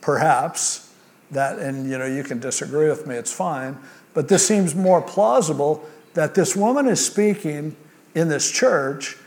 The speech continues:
and maybe she's even saying good things, but there's something about the way she is presenting it that causes them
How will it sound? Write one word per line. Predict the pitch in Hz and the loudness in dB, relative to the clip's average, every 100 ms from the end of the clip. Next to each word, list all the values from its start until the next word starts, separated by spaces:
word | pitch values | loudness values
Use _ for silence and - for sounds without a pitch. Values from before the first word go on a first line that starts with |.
| - _ - | -20 _ 0
and | 165 160 147 - - - | 2 2 -2 -10 -20 -2
maybe | 185 311 359 | 2 4 4
she's | - 254 190 | 4 2 2
even | 247 233 202 | 4 4 2
saying | - 220 208 170 | 2 2 2 2
good | 165 190 160 | 2 2 0
things, | 185 175 127 87 - - - _ | -2 -4 -6 -10 -16 -18 -20 _
but | 170 | 0
there's | 160 170 | 2 2
something | - 240 254 311 277 | 4 4 4 0 2
about | 226 165 147 | 2 2 0
the | 170 | -2
way | 151 180 190 196 196 - | 4 4 4 0 -4 -14
she | - 170 | -4 0
is | 160 147 | 0 -2
presenting | - - 135 127 160 202 - 127 | -4 -2 0 2 2 2 -2 -8
it | 104 78 - - - _ - - _ - | -10 -12 -14 -18 -20 _ -20 -20 _ -4
that | 147 - | -4 -2
causes | - 175 202 214 214 190 - | 2 4 6 4 0 -2 -2
them | 185 170 139 139 139 139 | -2 0 0 -2 -8 -12